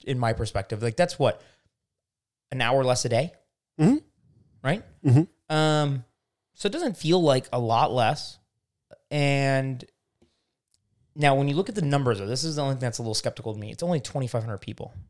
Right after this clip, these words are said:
Speaker 2: Mm.
Speaker 1: Twenty-five hundred people, twenty-five hundred employees. Literally, that could be, like,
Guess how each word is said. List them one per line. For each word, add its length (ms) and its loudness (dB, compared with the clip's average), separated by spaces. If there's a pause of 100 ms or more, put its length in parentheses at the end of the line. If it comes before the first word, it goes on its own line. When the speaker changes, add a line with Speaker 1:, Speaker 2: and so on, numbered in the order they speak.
(400)
Speaker 2:
Mm. 600 4 (540)
Speaker 1:
Twenty-five 380 2
hundred 220 -2
people, 400 -2
twenty-five 400 -2
hundred 180 -2
employees. 500 -2 (100)
Literally, 380 4
that 180 6
could 120 -2
be, 140 0
like, 300 0